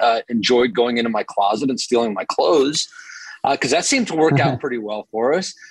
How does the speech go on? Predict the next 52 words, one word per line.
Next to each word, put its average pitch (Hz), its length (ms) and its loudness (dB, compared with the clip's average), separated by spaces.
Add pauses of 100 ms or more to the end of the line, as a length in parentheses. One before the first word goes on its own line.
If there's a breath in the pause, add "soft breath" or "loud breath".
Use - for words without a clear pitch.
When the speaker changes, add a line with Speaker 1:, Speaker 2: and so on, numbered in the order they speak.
(260 loud breath)
Speaker 1:
But 208 120 2
yeah, 247 160 0
he 196 120 -4
was 226 120 -2
just - 200 -2
sitting 196 200 0
there 214 140 2
on 208 120 2
the, 202 120 -4
on 185 140 0
the 190 60 -6
couch, 190 320 0
and - 100 -6
I 156 60 2
was 170 380 -4
sitting - 280 -4
next 156 260 0
to 196 60 4
him 196 120 -2
scrolling 151 440 0
Twitter, 156 400 0
and 123 240 -4
Michael, 123 440 0
you 131 100 -4
know, 135 380 0
uh, 113 320 0
mentioned 123 440 0
that. 120 300 -2
And 127 240 0
right 165 300 0
then 160 180 0
when 117 100 -2
he, 131 220 -2
when 120 140 -2
he 123 100 -4
mentioned 113 440 -4
it, 95 160 -8
"Don't 113 160 -2
they 120 100 0
make 117 160 -2
these 101 120 -12
for, - 180 -8
wouldn't 120 400 0
it 120 40 0
be 123 80 0
great 123 160 2
if - 80 -6
they 110 80 -2
made 110 220 0
these 107 120 -6
for 101 140 -2
adults?" 98 420 -2